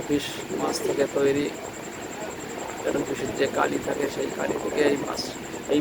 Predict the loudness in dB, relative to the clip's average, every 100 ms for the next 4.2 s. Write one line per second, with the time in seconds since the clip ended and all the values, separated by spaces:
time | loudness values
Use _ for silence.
0 | 4 2 0 0 0 0 0 -2 -2 -4
1 | -6 -6 -6 -6 -6 -6 -4 -4 -4 -4
2 | 0 2 2 2 2 6 6 6 2 4
3 | 2 0 -4 -6 -6 2 6 6 6 2
4 | 0 -4